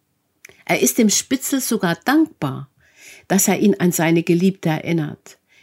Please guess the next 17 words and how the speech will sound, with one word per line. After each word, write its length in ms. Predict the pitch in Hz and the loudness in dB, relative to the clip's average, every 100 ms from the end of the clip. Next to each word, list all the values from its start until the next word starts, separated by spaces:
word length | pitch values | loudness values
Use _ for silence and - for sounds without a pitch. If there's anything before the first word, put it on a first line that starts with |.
| _ - | _ -6
die 80 | |
er 100 | 170 | -4
schon 180 | 165 165 | -4 -6
völlig 340 | - 170 160 - | -6 -6 -6 -8
vergessen 480 | 156 202 - 170 | -4 -2 -2 -4
hatte. 340 | 151 143 - 160 _ _ _ - - - 202 | -8 -12 -16 -18 _ _ _ -20 -20 -4 0
Die 80 | |
Frau, 440 | 196 185 190 240 208 | 0 0 2 2 2
die 140 | 196 | 2
jeden 340 | 196 196 196 190 | 4 2 0 0
Donnerstag 640 | 202 233 208 - 190 - | 0 2 0 -2 -6 -6
zu 180 | - 240 | -4 -2
ihm 240 | 160 160 | 0 -2
kam. 460 | 147 - 135 123 151 _ _ _ _ _ _ _ _ _ _ _ _ _ _ _ _ _ - | -4 -12 -14 -14 -16 _ _ _ _ _ _ _ _ _ _ _ _ _ _ _ _ _ -4
„Die 60 | |
schönste 640 | 175 - 262 269 262 - 233 | 0 4 6 6 4 -2 -6
Frau 500 | - 190 180 185 | -6 -8 -4 -4